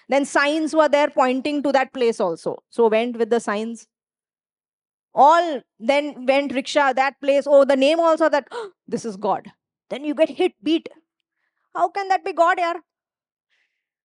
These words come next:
Oh man, you know his heart? You know. You are a fruit-bearing tree. Your fruit will only be life. And life in abundance. It takes time.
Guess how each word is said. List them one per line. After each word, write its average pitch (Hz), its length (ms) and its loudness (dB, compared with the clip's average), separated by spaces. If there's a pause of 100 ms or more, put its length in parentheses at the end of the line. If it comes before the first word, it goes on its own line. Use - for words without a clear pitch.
(200)
Oh 277 140 2
man, 262 400 -2
you 262 100 0
know 247 220 6
his 330 160 2
heart? - 500 -2 (1400)
You 226 140 -8
know. 220 260 -6 (2500)
You 247 160 0
are 262 120 2
a 247 40 -6
fruit-bearing 233 640 -2
tree. 294 380 -10 (240)
Your 226 160 2
fruit 254 280 -4
will 247 140 2
only 214 260 -4
be 214 300 -14 (120)
life. 180 680 -8 (500)
And 202 200 -6
life 208 380 -2 (100)
in 240 320 0 (280)
abundance. 214 800 0
It 240 200 -8
takes 269 280 -2
time. 240 460 -2